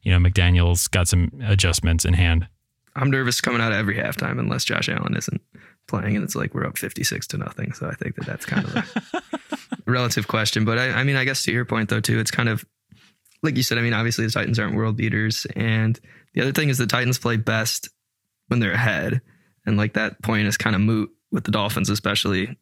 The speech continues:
Speaker 2: you know, when you're talking about last week, seeing how many points they can score in such a short amount of time that, like, you know, I guess that would be my main thing is, like, uh, for instance,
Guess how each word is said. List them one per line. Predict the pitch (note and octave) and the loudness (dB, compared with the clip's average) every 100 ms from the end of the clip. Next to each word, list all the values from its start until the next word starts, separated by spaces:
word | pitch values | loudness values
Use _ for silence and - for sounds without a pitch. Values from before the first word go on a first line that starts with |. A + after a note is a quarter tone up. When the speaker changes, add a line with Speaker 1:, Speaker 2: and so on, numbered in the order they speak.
| _ | _
Speaker 2:
you | A#2 | -4
know, | F2+ D2+ C2+ | -2 0 0
when | - | 0
you're | G#2+ | 0
talking | F2+ G2+ G#2+ | -2 -2 -2
about | G#2+ A2 A2 - - - - | 0 -2 -4 -8 -18 -20 -6
last | - A#2 A#2+ | -2 0 0
week, | A2 A2+ | 0 0
seeing | - A#2+ | 0 2
how | A#2+ A#2 | 2 2
many | A2+ | 2
points | A2+ A2+ G#2+ | 0 -2 -2
they | |
can | G#2+ G#2 | -4 -4
score | - G#2+ | -2 -2
in | G#2+ | -2
such | A2 A2 | -2 -2
a | |
short | A2 G#2 G2 | -2 -2 0
amount | G2 F#2 | 0 -2
of | B2+ | -4
time | - G#2+ A2 | -4 -2 -2
that, | A2 - | -4 -4
like, | B2 - - - - _ _ | -4 -6 -8 -14 -20 _ _
you | A#2+ | -4
know, | A#2 B2 - _ - _ - | -2 -4 -6 _ -20 _ -4
I | B2 | -2
guess | B2+ | 0
that | B2 | 0
would | B2+ | 0
be | A#2+ | 2
my | A#2 A2+ | 2 2
main | A#2 A#2 | 2 2
thing | A2+ A2 | 0 0
is, | A2 | 0
like, | - A2 - - | -2 -4 -6 -4
uh, | - F2 | -2 -2
for | B2 C3+ | -2 0
instance, | C3 C3 B2+ A2+ - | 0 0 0 -2 -2